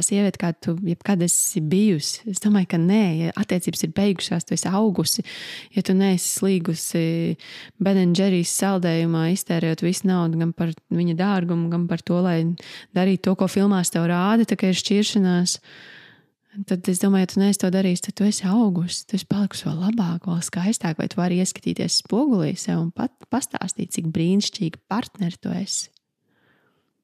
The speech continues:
Un ja tev neceļās roku un balss to izstāstīt, ieraudzīt sevi,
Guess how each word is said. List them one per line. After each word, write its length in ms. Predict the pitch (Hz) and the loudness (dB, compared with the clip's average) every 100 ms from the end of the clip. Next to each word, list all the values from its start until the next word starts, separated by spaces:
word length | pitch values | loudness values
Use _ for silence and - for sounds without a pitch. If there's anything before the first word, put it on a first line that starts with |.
| _ _ _ _ _ _ _ - | _ _ _ _ _ _ _ -6
Un 80 | - 185 | 0 2
ja 60 | 175 | 2
tev 140 | 170 | 2
neceļās 460 | 180 - 190 170 175 180 | 2 0 0 0 0 0
roku 240 | 175 - | 0 0
un 60 | 170 | -2
balss 480 | 160 240 226 - - | 0 0 0 -2 -4
to 140 | - 175 | -2 0
izstāstīt, 880 | 226 - - 208 180 - 175 - - - - - | 0 0 -2 -2 0 -2 -2 -2 -6 -12 -14 -2
ieraudzīt 560 | 208 220 180 175 180 180 | 2 2 2 0 0 -2
sevi, 380 | - 185 180 | -2 -2 0